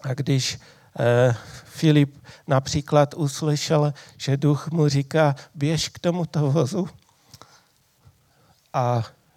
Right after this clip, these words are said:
jdi vedle něho,“ tak Filip to udělal.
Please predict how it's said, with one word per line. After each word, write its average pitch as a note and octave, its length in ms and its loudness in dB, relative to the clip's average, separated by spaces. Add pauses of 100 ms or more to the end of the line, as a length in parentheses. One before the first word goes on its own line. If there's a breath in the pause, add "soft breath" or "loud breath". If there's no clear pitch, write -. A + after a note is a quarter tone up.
jdi D3+ 360 -4
vedle D3 380 0
něho,“ B2 400 -2 (1120 soft breath)
tak - 380 -6 (100)
Filip D#3 460 -4
to D#3 240 -2
udělal. A2 600 -6